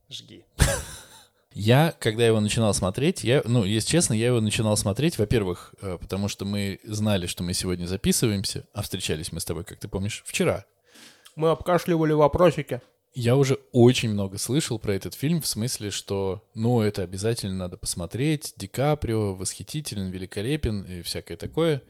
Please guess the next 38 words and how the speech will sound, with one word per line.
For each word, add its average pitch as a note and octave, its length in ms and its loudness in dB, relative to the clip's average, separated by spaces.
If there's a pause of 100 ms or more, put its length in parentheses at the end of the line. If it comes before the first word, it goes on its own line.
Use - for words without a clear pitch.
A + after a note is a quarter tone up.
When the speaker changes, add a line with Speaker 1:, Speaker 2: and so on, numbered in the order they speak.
(760)
Speaker 2:
Но A#2 220 2
я A#2+ 160 2
не B2+ 100 0
знал A#2+ 220 2
сюжета, G#2+ 520 0 (140)
и G2 720 -4
я G2+ 120 -4
был A2+ 160 0
этому G#2+ 240 -2
очень G#2+ 200 -2
рад, F#2 220 -2
на C#3 60 -12
самом E2 260 -8
деле, F#2+ 160 -12
потому F2+ 300 -10
что F2+ 360 -6
я F#2+ 300 -4
начал G#2+ 300 -2
смотреть, A#2+ 520 -2 (460)
и, G#2 100 -8
во-первых, C3+ 500 2
я A#2 180 0
не A#2 100 0
знал, A2+ 320 0
что G#2 180 -4
там, G2+ 340 -2
и, G#2+ 200 -12 (160)
точнее, G#2 340 -2
я G#2+ 180 0
знал, D3+ 360 4
но A2+ 220 0
забыл, D#3 360 2
потому A#2 280 -2
что - 160 -10
у - 20 -4
меня A#2 160 -2
отсутствует G#2 500 -6
память. G2 380 -2